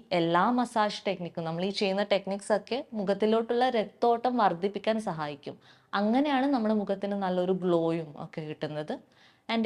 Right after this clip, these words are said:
again lymphatic drainage, ആ, ടോക്സിൻസ് ഒക്കെ ഡ്രെയിൻ ചെയ്യാനും അങ്ങനെ മുഖത്തുള്ള, മുഖത്ത് വരാൻ സാധ്യതയുള്ള പിമ്പിൾസും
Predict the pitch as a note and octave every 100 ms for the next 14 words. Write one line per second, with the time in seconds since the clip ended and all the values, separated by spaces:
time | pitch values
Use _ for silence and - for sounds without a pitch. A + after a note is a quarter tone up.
0 | A3 A3 A#3 - G#3+ G#3 G3+ G3+ G#3 G#3
1 | A3+ F#3 F#3+ E3 E3+ D#3+ D3 - - _
2 | - - _ - F3 E3+ D#3+ - G3+ F3
3 | - G3 F#3+ F#3+ F#3+ F3+ - F#3 F#3 F3+
4 | F#3 F#3+ F#3+ D#3+ D#3 G#3 - _ _ _
5 | _ A#3 A#3 B3+ C#4+ A#3 A3 G#3+ G#3+ G#3
6 | G3+ F#3 - F#3+ F#3+ F#3+ G#3+ G3 F#3 F#3+
7 | F#3+ F3+ F3+ F3+ F3+ F#3 F#3+ F3 F3+ E3+
8 | E3 - D#3